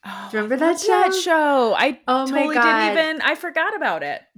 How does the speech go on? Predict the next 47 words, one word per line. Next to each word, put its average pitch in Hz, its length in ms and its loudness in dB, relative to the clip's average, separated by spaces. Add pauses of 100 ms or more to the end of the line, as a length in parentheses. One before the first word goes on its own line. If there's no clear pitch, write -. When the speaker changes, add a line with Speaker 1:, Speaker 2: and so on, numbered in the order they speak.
Speaker 2:
There 262 140 4
Speaker 1:
But 302 60 4
I - 40 4
Speaker 2:
were, 311 60 0
like, 294 140 2
Speaker 1:
loved - 100 -10
it. 170 300 -2
Speaker 2:
three 311 400 4
girls, 226 840 0
like, 208 240 -2
it 226 60 -2
was, 220 160 0
'cause 233 180 0
it 233 60 0
was 220 160 -2
ten 277 300 -2
kids, 233 400 -4
but 202 140 -6
the 202 120 -4
three 196 80 -8
Speaker 1:
Yeah. 170 280 2
Speaker 2:
older 208 300 0
girls 240 480 2
were 208 140 -2
so 208 360 -2
fucking 202 420 -4
cool 175 360 -6
to 226 100 -8
me 240 300 -4
that 196 160 -6
I 175 120 0
just 165 220 0
wanted 170 140 2
to 170 240 2
Speaker 1:
Yeah. 156 180 -2
Speaker 2:
be 165 240 -2
them. 226 540 -6 (480)
Uh, - 20 -16
I 196 480 2 (140)
Speaker 1:
Yes. 202 140 0
Speaker 2:
loved 190 340 0
that 170 280 -4
show. 160 260 -10
Yeah. 160 260 -6
Coach 240 380 -2
Lubbock 233 500 -4 (180)
was 202 240 -6